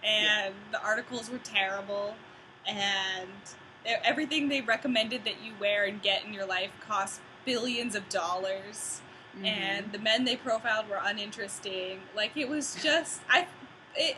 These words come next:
Speaker 1: I, I, I read it for the ads, because I was, like, getting fashion inspiration from the ads, and just
Speaker 2: Wow.
Speaker 1: seeing, like, "Oh, I wonder, like, what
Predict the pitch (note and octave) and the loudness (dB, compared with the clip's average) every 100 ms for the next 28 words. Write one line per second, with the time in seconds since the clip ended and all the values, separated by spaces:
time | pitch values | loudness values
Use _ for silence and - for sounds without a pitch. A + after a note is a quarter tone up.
0 | - F4 F#4+ - F4 G4+ D#4+ F4+ B3+ E4+ | 6 8 8 8 8 8 4 6 8 8
1 | D4+ E4+ F#4 - - D4 F4 C4+ - A#3+ | 8 6 6 2 -2 2 2 2 6 8
2 | A3+ D#3+ G#3 - - C#4+ C#4 B3 - B3+ | 8 6 -4 -10 -6 -4 -4 -4 4 4
3 | C#4 B3 A#3 A#3+ - B3 C4 B3+ - D4+ | 4 2 0 0 0 2 2 0 4 4
4 | D#4 C4 A#3+ - G#3+ G3+ G3+ A3 G3 G3+ | 4 -2 -6 -8 -8 -6 -4 -4 -4 -6
5 | A3 - - - - C4+ A#3 B3+ G#3 E3+ | -14 -20 -20 -20 -4 -2 2 6 6 6
6 | G3 G#3 - - - - - - - A#3+ | 2 -2 -8 -10 -10 -16 -20 -16 -4 -2
7 | A3+ F3 F3+ - A#3 G#3+ G#3 G3+ - - | -2 -2 -2 0 0 0 -2 -4 -6 -6
8 | B3+ D4 B3+ A#3 B3+ C4 C4+ A#3+ A3+ - | 0 4 6 4 2 2 2 2 0 -2
9 | - A3 G#3+ | -8 0 0